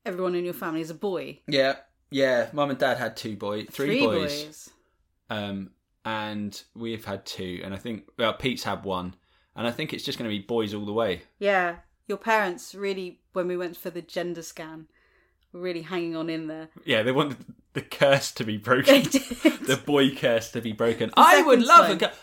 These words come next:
Speaker 2: I'm very, very happy with both of our boys, but a
Speaker 1: Yes.
Speaker 2: girl would be an interesting thing to have, I think.
Speaker 1: It's weird, isn't it? 'Cause I, I always expected, I expected the second one to be a girl. Just
Speaker 2: Hmm.
Speaker 1: 'cause,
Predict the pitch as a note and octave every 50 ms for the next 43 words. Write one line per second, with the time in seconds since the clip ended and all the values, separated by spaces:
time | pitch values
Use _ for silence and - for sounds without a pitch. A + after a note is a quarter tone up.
0 | - - D3 D3 D3 C3+ E3+ F3 F#3 F3+ F3 F3 D3+ C3 D3+ D3+ D#3 D3 C#3+ C3+
1 | A#2 C3+ C#3 - - F#2+ F#2 F2+ F2+ - - G#2 G2 - - G2+ G2+ F#2+ F#2 -
2 | G#2 F#2 E2+ E2 - - G#2 - - A2+ A2 C#3+ D3+ D3+ C#3+ B2+ A2+ - A#2+ A2+
3 | A2 A2+ G#2+ G#2 - G#2 F#2 - - G#2 F#2 - - F#2 F2+ - - - F#2+ F#2
4 | - - - - - E2 E2+ - - G#3 - - C4+ F4 F#4+ G4 D4+ E4 D#4+ E4+
5 | D4+ C4 - - - D4+ C#4+ - - _ _ _ _ _ _ - _ _ - -
6 | - C#4+ D#4 D#4+ D4 - - D4 D4+ D#4 D4+ C#4 A#3+ C4 B3 B3+ - D4 C#4 B3+
7 | - - B3 A#3 A3+ - _ _ _ - A#3 C#4 C#4+ B3 - D4+ C4+ B3 B3+ A#3+
8 | A#3+ B3 C#4 C4+ - B3+ A#3+ A3 - - G3+ F#3 F3+ - C#4+ C#4 A3 D3+ D#3 D#3+
9 | - _ _ _ _ _ _ _ _ _ _ _ _ - D#3+ F#3 F#3 - - -
10 | D4+ C4+ B3 - - _